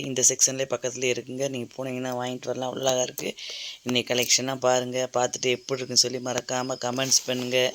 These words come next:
லைக் பண்ணுங்க, ஹைப் பண்ணுங்க. அப்பதான் இந்த மாதிரியான கலெக்ஷன்லாம் வந்துட்டே இருக்கும். நெக்ஸ்ட் வீடியோக்கு நீங்க வெயிட் பண்ணிட்டே இருக்கலாம். மறக்காம ஒரே ஒரு தடவை சேனலை சப்ஸ்கிரைப் பண்ணுங்க. இப்ப நீங்க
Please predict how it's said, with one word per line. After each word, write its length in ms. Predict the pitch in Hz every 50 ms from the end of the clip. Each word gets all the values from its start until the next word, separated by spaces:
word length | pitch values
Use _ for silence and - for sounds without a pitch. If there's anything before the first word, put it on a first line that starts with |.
| - - - - - - - - - - - 123
லைக் 220 | 127 135 147 143 - - -
பண்ணுங்க, 340 | 135 127 127 127 123 127 127 127 127 123 113 113 117
ஹைப் 280 | 123 135 143 143 - - - -
பண்ணுங்க. 340 | 123 131 127 123 123 123 123 123 123 - 127
அப்பதான் 340 | 123 - 127 123 127 127 123 123
இந்த 160 | 123 123 135
மாதிரியான 420 | 135 135 135 135 127 131 127 127 -
கலெக்ஷன்லாம் 460 | 123 123 120 - - 131 131 127 120 123
வந்துட்டே 340 | 123 123 123 - 135 135 131 123
இருக்கும். 320 | 120 113 - - 170 240 240 - - - - - - - - - -
நெக்ஸ்ட் 260 | - - - - 160 156
வீடியோக்கு 380 | 143 135 139 139 135 147 143 143
நீங்க 140 | 135 131 131 135
வெயிட் 200 | 135 139 135 - 139
பண்ணிட்டே 300 | 139 139 131 - 143 135
இருக்கலாம். 320 | 131 - - 147 147 143 131 127
மறக்காம 640 | 131 147 147 - - 156 151 143 131 127 135 139 135 131
ஒரே 160 | 135 135 147 151
ஒரு 120 | 156 139 135
தடவை 240 | 131 123 127 127 123 - 131
சேனலை 340 | 135 131 135 127 135 135 - - - - - - - - - - -
சப்ஸ்கிரைப் 540 | 135 127 - - - - 143 139 131 - 135
பண்ணுங்க. 260 | 131 127 127 127 131 - - 139 127
இப்ப 180 | - - 143
நீங்க 240 | 139 131 123 120 123